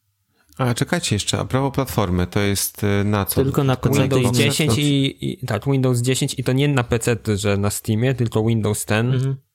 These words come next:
Speaker 3: czyli
Speaker 2: No,
Speaker 3: na, w
Speaker 2: to
Speaker 3: storze musicie
Speaker 2: gruby
Speaker 3: kupić.
Speaker 2: deal z Microsoftem poszedł. To taki ekskluzyw.
Speaker 3: Nie, Rare jest
Speaker 1: No,
Speaker 3: studiem
Speaker 1: wydawcą
Speaker 3: Microsoft,
Speaker 1: jest.
Speaker 3: Rare jest studiem Microsoftu
Speaker 2: A,
Speaker 3: przecież.
Speaker 2: o-, okej, już są jakby wykupieni przez Microsoft całkowicie.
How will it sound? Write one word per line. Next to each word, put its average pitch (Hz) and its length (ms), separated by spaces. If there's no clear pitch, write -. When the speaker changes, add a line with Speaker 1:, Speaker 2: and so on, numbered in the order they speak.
Speaker 3:
czyli 101 760
Speaker 2:
No, - 140
Speaker 3:
na, - 140
w - 60
Speaker 2:
to - 80
Speaker 3:
storze - 240
musicie 101 260
Speaker 2:
gruby 147 220
Speaker 3:
kupić. 139 140
Speaker 2:
deal 127 100
z 123 80
Microsoftem 117 600
poszedł. 98 480
To - 200
taki 139 220
ekskluzyw. 127 480
Speaker 3:
Nie, 135 200
Rare 147 220
jest 143 200
Speaker 1:
No, 110 80
Speaker 3:
studiem 135 240
Speaker 1:
wydawcą 117 260
Speaker 3:
Microsoft, 92 400
Speaker 1:
jest. 131 180
Speaker 3:
Rare 123 160
jest 127 180
studiem 113 360
Microsoftu 98 520
Speaker 2:
A, 139 220
Speaker 3:
przecież. - 240
Speaker 2:
o-, - 40
okej, 113 360
już 107 240
są 117 360
jakby 113 260
wykupieni 117 420
przez 117 180
Microsoft 120 520
całkowicie. 117 560